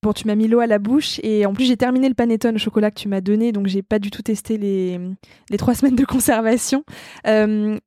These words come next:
mais je l'ai trouvé très bon et en fait je me suis rendu compte que, bah, effectivement il existe panettone et panettone. C'est pas du tout la même qualité, euh, d'un panettone à un autre.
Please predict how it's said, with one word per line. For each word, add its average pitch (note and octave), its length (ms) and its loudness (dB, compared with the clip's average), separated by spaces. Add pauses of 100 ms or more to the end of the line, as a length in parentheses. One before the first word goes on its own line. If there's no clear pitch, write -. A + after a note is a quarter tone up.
mais G#3+ 120 2
je G3+ 60 0
l'ai A3 60 4
trouvé A#3 240 -2
très B3+ 180 0
bon D4 380 0
et G#3+ 240 2
en G3+ 60 0
fait B3 100 0
je A3 80 0
me A3 40 2
suis A3 140 -2
rendu G#3 240 0
compte B3 220 -4
que, G3 400 2
bah, F#3 100 -2
effectivement G#3 400 -2
il G3+ 160 2
existe G3+ 480 -2
panettone G3 560 -2
et F#3 240 -2
panettone. G3+ 440 -2 (100)
C'est - 80 -16
pas G3 80 -4
du G3 120 -2
tout A#3 140 -2
la G#3+ 80 2
même G#3 160 0
qualité, G#3+ 500 0
euh, F#3+ 120 2
d'un G3 160 -2
panettone G#3 420 0
à G3 60 -2
un G3 160 2
autre. - 260 0